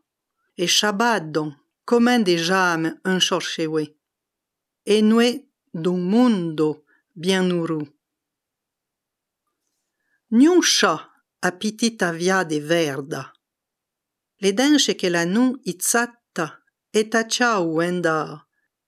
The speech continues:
che sciù a pera bollenta, a miezzo, amme e onscionno, scincretabe. Sce patte son blanze,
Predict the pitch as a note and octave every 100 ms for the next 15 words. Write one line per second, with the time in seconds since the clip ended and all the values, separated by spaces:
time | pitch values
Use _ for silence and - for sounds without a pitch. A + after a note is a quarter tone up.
0 | _ _ _ - G#3 G3+ - - C4+ A3+
1 | - F3+ - A3+ G#3 F3+ E3 E3+ G#3 G3
2 | F3+ D#3 D#3 C#3+ _ D#3+ - _ _ _
3 | - E3 D#3+ E3+ E3 E3 G3 G#3 G3+ _
4 | _ _ _ - A#3+ B3 G#3 F3 E3 D#3+
5 | - F3 - - G3 G3 - - - F#3+
6 | E3 D#3+ D#3 D3 _ _ _ _ - -
7 | A3+ G#3+ - F#3+ F3+ F#3 E3 D#3 D3+ -
8 | _ _ _ _ _ _ _ _ _ _
9 | _ - - A3+ A3+ D4+ D4+ E3+ D#3 D#3+
10 | C#3+ E3 G#3 F3 D#3 C#3+ - - -